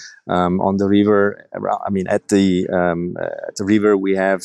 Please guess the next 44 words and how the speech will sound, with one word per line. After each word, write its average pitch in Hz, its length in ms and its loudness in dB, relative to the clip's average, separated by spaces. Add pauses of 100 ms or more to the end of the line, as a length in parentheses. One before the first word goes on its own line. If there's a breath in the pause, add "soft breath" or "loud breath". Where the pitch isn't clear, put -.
uh, 92 300 4
areas 101 440 2
where 95 140 2
the 95 100 -6
cruise 113 300 -4
lines 101 180 -4
are 95 120 -4
presenting 98 560 -2
their 87 120 2
products 123 540 0
and 101 160 -12
selling 104 340 -8
cruises. 101 560 -4
Then 90 160 -8
we 92 140 -6
have 92 260 -2
concerts, 110 680 -2
uh, 101 260 -4
taking 104 300 -10
place. 98 500 0 (440 loud breath)
So - 180 0
it, 101 260 -2
it's, - 380 -4
it's, 107 320 -4
um, 98 640 -2 (760)
it's 127 160 -4
an 127 60 -4
incredible 117 500 -4
event, 90 420 -6
and, 98 220 -8
and 101 160 -4
you 104 80 -2
see - 160 -2
a 107 60 6
lot 107 120 4
of 107 80 0
families 95 580 -2
with 113 140 -6
kids. 95 420 -2
You 104 120 -8
see - 180 -4
a 101 40 -2
lot 98 140 0
of 98 120 0